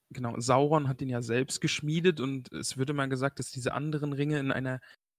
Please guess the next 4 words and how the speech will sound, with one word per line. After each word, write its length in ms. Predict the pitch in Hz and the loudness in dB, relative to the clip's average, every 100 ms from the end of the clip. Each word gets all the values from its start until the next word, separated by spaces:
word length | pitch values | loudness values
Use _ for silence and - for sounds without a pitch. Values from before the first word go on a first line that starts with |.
| _ _ _ | _ _ _
Elbenschmiede 840 | 135 156 165 170 - - 165 170 | 10 10 10 4 0 4 4 6
geschmiedet 600 | 156 - - 156 170 147 | 4 2 2 6 6 6
wurden. 380 | 147 156 165 175 | 4 4 4 0
Äh, 280 | - 139 139 | 0 2 0